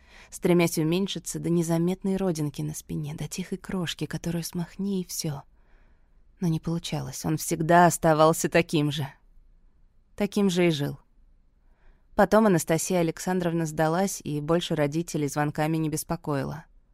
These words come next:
А в школу родители заходили редко. Не было нужды. К пяти часам вечера Дима на первом этаже высматривал из пыльного,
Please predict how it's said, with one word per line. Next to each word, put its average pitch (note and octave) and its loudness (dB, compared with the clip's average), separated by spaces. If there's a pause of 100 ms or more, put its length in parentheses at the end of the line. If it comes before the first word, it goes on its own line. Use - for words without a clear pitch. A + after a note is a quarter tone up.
(1080)
А F3+ -2
в - -6
школу A3 4
родители D#3 2
заходили D3+ 0
редко. D#3 -2 (520)
Не G3+ 2
было F3 4
нужды. E3 2 (1000)
К - -20
пяти G#3+ -2
часам F3+ 0
вечера F3+ 0
Дима F3 0
на D3+ -2
первом D#3 0
этаже D3+ -2
высматривал D#3+ -4
из D3+ -4
пыльного, F3 0